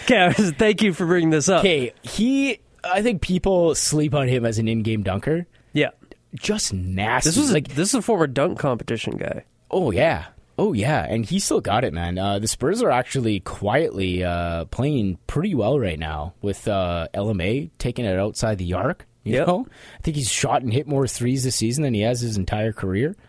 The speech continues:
Speaker 1: I originally tuned in, uh, to the Score app. Uh, I was, like, on my way home pretty much.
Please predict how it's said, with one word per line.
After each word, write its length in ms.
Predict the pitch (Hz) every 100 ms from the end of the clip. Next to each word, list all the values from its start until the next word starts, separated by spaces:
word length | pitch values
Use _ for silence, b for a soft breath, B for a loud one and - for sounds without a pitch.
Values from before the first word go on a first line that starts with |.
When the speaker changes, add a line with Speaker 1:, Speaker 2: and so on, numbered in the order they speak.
| b
Speaker 1:
I 40 |
originally 380 | 151 165 160 180
tuned 300 | 156 180 170
in, 360 | 151 147 139 131
uh, 340 | 123 127 123
to 200 | 123 156
the 100 | 131
Score 320 | 127 - 147 143
app. 360 | 127 120 - - - -
Uh, 60 |
I 380 | 127 120 117 127
was, 240 | 156 127 147
like, 300 | - 156 139 - -
on 260 | 156 165 160
my 160 | 147
way 220 | 143 135
home 340 | 131 135 131 143
pretty 220 | 165 160
much. 360 | 170 190 -